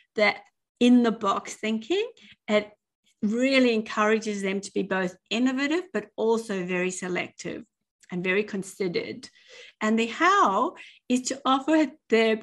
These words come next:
great examples of thinking, like, um, Ortal's ice cream shop. They can be ice cream designers,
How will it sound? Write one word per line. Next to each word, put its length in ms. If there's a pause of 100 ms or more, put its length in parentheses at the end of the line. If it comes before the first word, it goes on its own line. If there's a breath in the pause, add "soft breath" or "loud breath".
great 600 (280)
examples 1000
of 160
thinking, 380
like, 420 (380 loud breath)
um, 560 (200)
Ortal's 600 (100)
ice 320
cream 460 (360 loud breath)
shop. 540
They 140
can 180
be 240
ice 320
cream 380 (120)
designers, 800